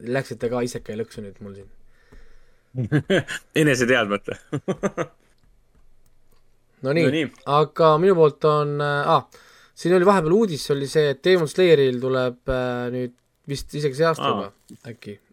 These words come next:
Speaker 2: Ma
Speaker 1: Äh,
Speaker 2: nägin, jaa. Mis asi siis tuleb? Ma ei jõudnud guugeldada.
Speaker 1: Järgmine hooaeg. Siis
Speaker 2: Ongi või?
Speaker 1: see, siin o-, olid suured kõlakad tekkisid nüüd äkki, et, äh, et see teine hooaeg oli lühikene, sellepärast et, äh,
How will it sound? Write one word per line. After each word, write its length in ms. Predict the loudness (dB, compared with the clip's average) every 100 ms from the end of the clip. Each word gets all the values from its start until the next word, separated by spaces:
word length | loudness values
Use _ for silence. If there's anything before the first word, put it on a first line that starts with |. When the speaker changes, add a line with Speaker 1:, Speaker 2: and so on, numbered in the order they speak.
| _
Speaker 2:
Ma 180 | -12 -6
Speaker 1:
Äh, 60 | -4
Speaker 2:
nägin, 320 | -4 -4 -2
jaa. 340 | 0 0 -2 -6
Mis 160 | -2
asi 180 | -2 -2
siis 160 | -8 -8
tuleb? 300 | -2 -2 -2 -2
Ma 80 | 2
ei 60 |
jõudnud 260 | 2 0 -4
guugeldada. 500 | -8 -6 -6 -6 -10 -14 _ -8
Speaker 1:
Järgmine 280 | -6 -4
hooaeg. 360 | -4 -4 -4 -12 _ _ _ _ _ _ _
Siis 220 | -12 -12 -12 0
Speaker 2:
Ongi 300 | 2 4 0
või? 180 | 0 -4 -10 _ _ _ _
Speaker 1:
see, 160 | -2 0 -2
siin 160 | 2
o-, 140 | 2 4
olid 160 | 2 4
suured 200 | 2 2
kõlakad 320 | 2 0 0
tekkisid 400 | -4 -4 -4 -8
nüüd 320 | -8 -6 -6 -6
äkki, 320 | -8 -8 -18
et, 240 | _ -6
äh, 500 | -4 -2 -6 _ _ _ _
et 160 | -8 -2
see 80 | 0
teine 320 | 2 2 0 0 -2 -4 -4 2
hooaeg 240 | 2 2
oli 120 | 0 2
lühikene, 540 | 2 0 -6 -8 -8
sellepärast 480 | -10 -6 -4 -6 -8
et, 100 | -16 _ -8
äh, 480 | -6 -6 -8 -10 -12